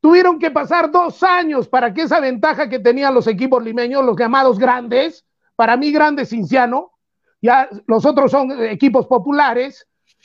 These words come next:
ya. Entonces, para que puedan, ah, tener uno, dos y tres, los equipos de provincias, ten la seguridad que como se están armando, como se están armando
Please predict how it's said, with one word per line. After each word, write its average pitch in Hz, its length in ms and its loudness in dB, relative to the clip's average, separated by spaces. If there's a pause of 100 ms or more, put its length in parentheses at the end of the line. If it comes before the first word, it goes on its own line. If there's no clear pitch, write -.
(180)
ya. 220 360 2 (1300)
Entonces, 269 600 0 (180)
para 285 300 0
que 302 100 -6
puedan, 339 580 0
ah, 294 220 -2
tener 339 380 4
uno, 359 320 4
dos 320 240 0
y 269 100 -2
tres, 233 460 -2 (680)
los 302 260 2
equipos 285 920 2 (200)
de 190 220 2
provincias, 240 880 0 (960)
ten 294 260 2
la 285 140 2
seguridad 233 640 2
que 180 160 -4
como 180 220 0
se 170 100 0
están 294 240 0
armando, 294 480 0
como 214 180 -8
se - 60 -20
están 277 200 -2
armando 277 600 0